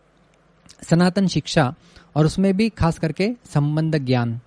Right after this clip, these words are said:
अध्याय इक्कीस जो हमने कल चर्चा की, वो भी संबंध ज्ञान है और उसके साथ-साथ भगवान का ऐश्वर्य और माधुर्य, ये ज्ञान चैतन्य महाप्रभु ने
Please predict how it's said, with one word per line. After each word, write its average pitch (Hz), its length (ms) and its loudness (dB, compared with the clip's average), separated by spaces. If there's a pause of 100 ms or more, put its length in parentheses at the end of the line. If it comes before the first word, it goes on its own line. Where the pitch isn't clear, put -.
(560)
अध्याय 165 460 6
इक्कीस - 720 4 (320)
जो 180 140 10
हमने 185 220 8
कल 180 200 4
चर्चा 170 320 2
की, 208 280 0 (200)
वो 165 100 2
भी 220 220 4
संबंध 196 600 6
ज्ञान 190 280 8
है 202 240 6 (440)
और 175 140 6
उसके 185 220 2
साथ-साथ 175 560 0 (1040)
भगवान 185 400 4
का 208 220 2
ऐश्वर्य 160 640 4 (380)
और 170 140 4
माधुर्य, 175 680 6 (440)
ये 202 160 8
ज्ञान 170 400 2 (120)
चैतन्य 160 240 0
महाप्रभु 143 420 2
ने 131 220 0